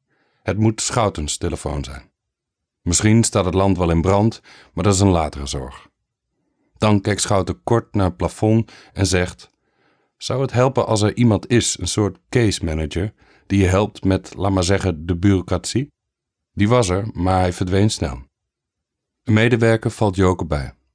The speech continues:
Dat is het nadeel als je met vrijwilligers werkt. Die gaan soms wat anders doen, betaald werk, en dan moet je weer helemaal opnieuw beginnen. Joke maakt aanstalten om haar dochter van het speciaal onderwijs te halen.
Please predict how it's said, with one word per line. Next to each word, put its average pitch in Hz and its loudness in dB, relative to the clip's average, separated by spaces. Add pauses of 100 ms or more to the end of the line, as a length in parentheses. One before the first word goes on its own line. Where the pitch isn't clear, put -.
(400)
Dat 113 0
is 101 2
het 95 -2
nadeel 95 2 (200)
als - -4
je 107 -2
met 98 2
vrijwilligers 98 2
werkt. 73 -8 (420)
Die 95 -4
gaan 95 0
soms 104 0
wat 92 -6
anders 98 2
doen, 78 -4 (100)
betaald 90 -4
werk, - -12 (260)
en - -4
dan 104 6
moet 95 4
je 90 -4
weer 80 0
helemaal 87 0
opnieuw 82 0
beginnen. 67 -10 (1300)
Joke 113 2
maakt 107 0
aanstalten 107 0
om 85 -2
haar 90 -2
dochter 98 -2
van 95 -4
het 95 -2
speciaal 95 -2
onderwijs 73 0
te 78 -8
halen. 71 -12